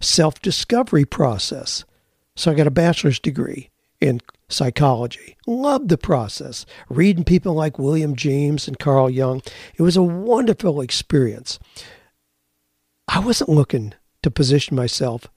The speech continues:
as a counselor or therapist. My gosh, those things are way too slow and boring for me. But the process of studying that was marvelous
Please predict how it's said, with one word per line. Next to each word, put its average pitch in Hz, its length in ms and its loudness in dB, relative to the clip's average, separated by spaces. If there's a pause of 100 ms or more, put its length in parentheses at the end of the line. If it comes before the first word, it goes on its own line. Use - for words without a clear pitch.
(180)
as 127 200 0
a 120 40 -4
counselor 127 720 -6 (140)
or 117 80 -8
therapist. 139 680 -4 (420)
My 160 160 -2
gosh, 147 340 -2
those 147 240 2
things 151 220 2
are 120 180 -4
way 160 480 0
too 156 320 0
slow 135 600 0
and 127 180 -6
boring 135 400 2
for 147 180 0
me. 127 320 -4 (480)
But 170 280 2
the 156 140 -4
process 170 680 -2
of 127 120 -6
studying 226 600 0
that 120 360 -6 (340)
was 151 380 4 (220)
marvelous 135 880 -4